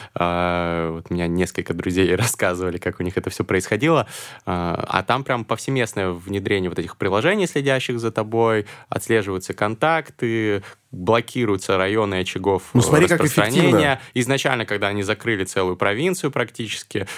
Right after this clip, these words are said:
Speaker 1: вот, но это невозможно в России, и, к-, конечно, с учетом того, что политические, э, соображения тоже учитываются у нас, и, возможно, на чаше весов, если будут стоять жизни и,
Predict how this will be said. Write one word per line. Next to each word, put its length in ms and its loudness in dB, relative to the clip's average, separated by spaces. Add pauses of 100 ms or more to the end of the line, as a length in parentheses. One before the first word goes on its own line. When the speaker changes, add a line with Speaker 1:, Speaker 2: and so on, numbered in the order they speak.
(120)
Speaker 1:
вот, 220 2
но 100 2
это 120 -4
невозможно 540 2
в 60 -2
России, 640 -2
и, 40 -8
к-, 280 -8
конечно, 340 -2
с 80 -12
учетом 300 -2
того, 160 2
что 160 -6
политические, 1040 -4 (360)
э, 400 -2
соображения 540 0
тоже 220 0
учитываются 580 -4
у 60 0
нас, 340 -2
и, 320 -4 (180)
возможно, 720 2 (160)
на 160 2
чаше 300 -2
весов, 320 -4
если 160 -6
будут 180 -2
стоять 280 -2
жизни 540 -2
и, 500 -2